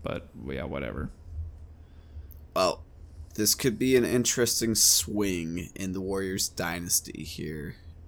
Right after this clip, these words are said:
Speaker 2: um, with how basketball operations are handled here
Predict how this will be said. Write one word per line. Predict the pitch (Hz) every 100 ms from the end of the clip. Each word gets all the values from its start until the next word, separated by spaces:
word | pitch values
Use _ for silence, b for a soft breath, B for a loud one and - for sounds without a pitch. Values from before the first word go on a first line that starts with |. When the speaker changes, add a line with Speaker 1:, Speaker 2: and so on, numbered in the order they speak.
| -
Speaker 2:
um, | - - - - - - -
with | - - -
how | - 87 85 78 92 - - - b b b b b b b - - -
basketball | 95 95 - 98 98 80
operations | 95 95 95 98 101 - 87 90
are | 90
handled | 90 92 98 - -
here | - - -